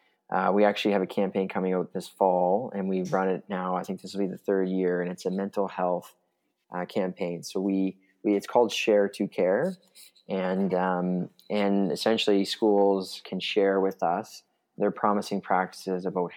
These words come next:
how they're supporting mental health, whether that's at the student level or at the staff level. And, um, and so that, that's a, a huge,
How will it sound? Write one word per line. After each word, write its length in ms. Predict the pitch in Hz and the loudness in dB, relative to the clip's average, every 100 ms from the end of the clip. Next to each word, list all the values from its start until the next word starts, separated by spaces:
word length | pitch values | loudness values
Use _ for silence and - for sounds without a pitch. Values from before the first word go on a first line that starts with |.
| - | -6
how 280 | 107 101 98 | 0 2 2
they're 120 | 95 | 0
supporting 500 | - - - 92 87 | -4 -10 -2 -2 0
mental 300 | 85 85 85 | -4 -6 -8
health, 320 | 82 85 80 - _ _ _ _ | -6 -4 -4 -8 _ _ _ _
whether 200 | 95 95 | 0 2
that's 220 | 90 87 | 0 -2
at 80 | - | -6
the 80 | 76 | -8
student 320 | - 135 117 | -2 0 2
level 260 | 107 104 104 | 2 2 2
or 120 | 95 | 2
at 80 | 92 | 0
the 80 | - | -6
staff 340 | - 82 85 - | -6 -2 -2 -2
level. 400 | 87 85 80 78 _ _ _ _ _ | -6 -2 -4 -6 _ _ _ _ _
And, 420 | 101 92 90 87 90 | -8 -4 -4 -2 -2
um, 580 | 87 87 85 82 82 - _ _ _ _ _ _ - | -2 -4 -4 -6 -6 -10 _ _ _ _ _ _ -8
and 140 | 120 | -4
so 100 | 127 | 2
that, 300 | 113 120 - | 4 4 2
that's 260 | - 107 - | 2 0 4
a, 300 | 110 104 98 | 4 4 2
a 100 | - | 0
huge, 1040 | 98 - - 120 117 113 107 101 101 - | -10 -12 -4 0 4 4 4 2 0 -4